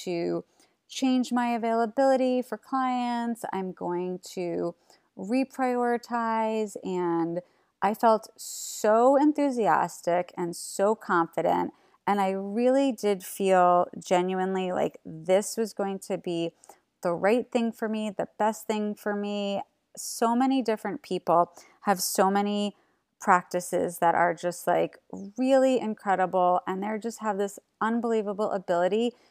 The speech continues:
to use the calendar, schedule themselves, and get stuff done. And I was absolutely positive that that was going to be me as well.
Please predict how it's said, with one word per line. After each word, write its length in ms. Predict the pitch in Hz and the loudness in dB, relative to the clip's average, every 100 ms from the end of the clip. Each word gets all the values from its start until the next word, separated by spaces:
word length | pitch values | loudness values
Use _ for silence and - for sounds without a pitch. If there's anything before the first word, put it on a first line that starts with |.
| _ - | _ -16
to 560 | - 208 196 190 180 - _ _ _ | -8 -2 0 2 0 -2 _ _ _
use 420 | 196 185 226 247 233 | -10 -4 0 0 -2
the 100 | 254 | -4
calendar, 800 | 226 214 208 208 202 202 196 196 _ _ _ | -2 0 0 0 0 2 0 -2 _ _ _
schedule 600 | - - 220 202 220 214 | -18 -2 0 2 2 2
themselves, 680 | 208 202 - 185 180 180 180 | 0 -2 2 4 4 0 -4
and 180 | - 175 | -4 -2
get 180 | 175 - | 0 -2
stuff 340 | - 175 175 | -2 -2 -2
done. 460 | - 165 190 214 247 - | 0 2 2 2 -2 -2
And 380 | 175 180 175 180 - _ - | 0 2 2 0 -4 _ 0
I 360 | 180 185 196 202 | 4 6 6 4
was 300 | 185 180 - _ _ - | 0 -2 -6 _ _ 0
absolutely 580 | 190 196 - 208 190 202 | 2 2 -2 -4 -2 -4
positive 640 | - 160 175 208 285 339 - _ _ _ _ | 0 0 2 2 2 2 -4 _ _ _ _
that 200 | 208 202 | -2 2
that 240 | 190 180 - | 4 4 4
was 140 | 190 | -2
going 300 | - 180 185 | -2 -2 -2
to 180 | - 185 | -6 -8
be 420 | 175 180 175 180 | -4 -2 0 -2
me 340 | 185 180 175 170 | -4 -4 -4 -4
as 140 | 175 170 | -4 -2
well. 320 | - - | -2 -2